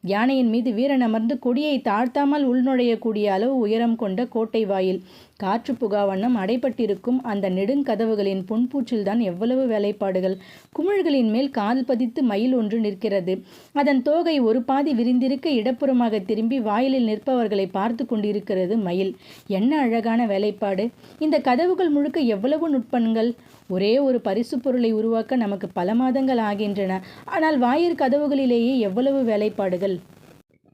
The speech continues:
இளமருதனின் மனதில் எண்ணங்கள் ஓடிக்கொண்டிருக்கும் போது மேல் மாடத்தில் வந்து நின்ற மேற்கு வாசல் தளபதி மாரையன் வெள்ளிகொண்டார் போகும் வேலைக்கு குறுக்கே கோட்டை தளபதியை கண்டறியும் வேலையும் வந்து நின்றது. என்ன செய்யலாம் என்று சிந்தித்தார்.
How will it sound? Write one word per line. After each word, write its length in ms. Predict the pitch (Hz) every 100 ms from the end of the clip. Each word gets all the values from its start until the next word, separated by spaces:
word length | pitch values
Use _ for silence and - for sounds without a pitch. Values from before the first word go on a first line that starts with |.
| _ _ _
இளமருதனின் 720 | 226 285 349 320 214 208 202 196
மனதில் 380 | 196 247 269
எண்ணங்கள் 480 | 226 196 247 277 240
ஓடிக்கொண்டிருக்கும் 840 | 202 220 247 240 214 202 196 214 185
போது 280 | 208 220 247
மேல் 280 | 202 269
மாடத்தில் 440 | 302 262 220 226 208
வந்து 280 | 185 233 262
நின்ற 260 | 226 208
மேற்கு 380 | 190 208 262 277
வாசல் 340 | 226 202 185
தளபதி 400 | 180 185 208 202
மாரையன் 480 | 190 175 196 226 202 - _ _ _ _ _ _
வெள்ளிகொண்டார் 640 | 190 240 311 285 226 196 190
போகும் 380 | 202 196 196 180
வேலைக்கு 500 | 185 226 247 240 185
குறுக்கே 520 | 190 185 190 262 226
கோட்டை 380 | - 233 254 294
தளபதியை 540 | 233 208 202 196 190
கண்டறியும் 560 | 185 185 180 196 190 180
வேலையும் 400 | 175 175 175 220
வந்து 240 | 214 190
நின்றது. 480 | 202 180 175 160 165 - - -
என்ன 300 | 262 320 330
செய்யலாம் 440 | 285 247 220 254
என்று 220 | 254 226
சிந்தித்தார். 640 | 240 214 214 226 - 190